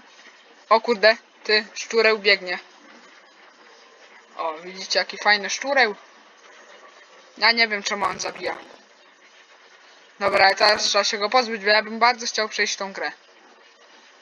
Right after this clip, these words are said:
E, do-, o, tu jest jeszcze jakieś przejście. I tu coś jest.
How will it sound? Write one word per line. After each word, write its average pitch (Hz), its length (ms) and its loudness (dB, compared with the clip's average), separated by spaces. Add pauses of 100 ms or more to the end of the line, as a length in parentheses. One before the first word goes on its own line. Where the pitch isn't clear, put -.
(680)
E, 185 400 -10
do-, 180 280 -12
o, 170 80 -8
tu - 140 -12
jest 175 160 -6
jeszcze 170 220 -6
jakieś 160 280 -8
przejście. 156 880 0 (1700)
I 175 80 -14
tu 220 140 -8
coś - 320 -4
jest. - 520 -10